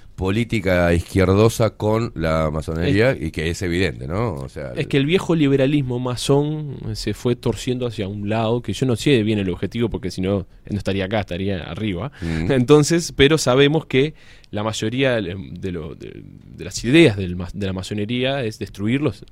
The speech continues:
Speaker 2: los nacionalismos y, eh, son el internacionalismo.
Speaker 1: Claro.
Speaker 2: O sea, cuando, las izquierdas, por lo general, cuando suben un poder que nunca llegaron,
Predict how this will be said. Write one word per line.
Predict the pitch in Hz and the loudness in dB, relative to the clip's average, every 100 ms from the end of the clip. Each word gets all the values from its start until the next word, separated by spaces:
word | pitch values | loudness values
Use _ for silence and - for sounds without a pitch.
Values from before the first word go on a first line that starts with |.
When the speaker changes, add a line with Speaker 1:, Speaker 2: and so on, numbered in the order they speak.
| - | -16
Speaker 2:
los | - 98 | -10 -8
nacionalismos | 90 87 87 113 123 139 135 | -6 -6 -2 0 0 -2 -2
y, | 95 87 - - _ | -6 -8 -14 -20 _
eh, | - 65 64 - - - | -12 -10 -10 -12 -12 -8
son | 110 107 | -4 0
el | 98 98 | 0 -2
internacionalismo. | 95 92 85 - 90 131 190 135 | -6 -10 -14 -12 -6 0 0 2
Speaker 1:
Claro. | 87 71 95 | 2 2 -2
Speaker 2:
O | 90 - - - | -8 -18 -20 -8
sea, | 95 87 | -6 -4
cuando, | 95 101 92 95 95 82 | -2 -2 -2 -6 -6 -6
las | 107 113 | -6 -6
izquierdas, | - 143 143 147 | 4 6 6 4
por | 120 | 0
lo | 113 | -2
general, | 120 131 | -2 -2
cuando | 120 | -2
suben | 98 123 120 | -2 -4 -2
un | 120 | 0
poder | 113 123 123 | 0 2 0
que | 98 | -2
nunca | 110 113 | -4 -4
llegaron, | 104 120 123 123 139 | -4 -2 0 0 -2